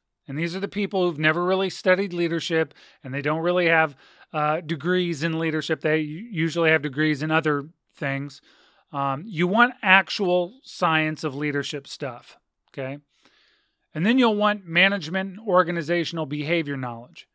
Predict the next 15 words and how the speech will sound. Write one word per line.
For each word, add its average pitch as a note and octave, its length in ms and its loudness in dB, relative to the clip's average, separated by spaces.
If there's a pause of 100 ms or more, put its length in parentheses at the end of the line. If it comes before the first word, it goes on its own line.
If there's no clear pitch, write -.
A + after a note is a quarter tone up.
(440)
And D3 80 -4
ideally, F3+ 540 2
you'll D#3+ 300 0
want F3 160 0
to D3+ 40 -8
focus A3 520 -4
on D#3+ 280 -2
leadership F3 540 0
within D#3+ 240 -4
organizations, D3 840 -2 (340)
but F3+ 100 2
you F3 140 -2
need G#3+ 240 2
to A3+ 100 4
have F#3 460 4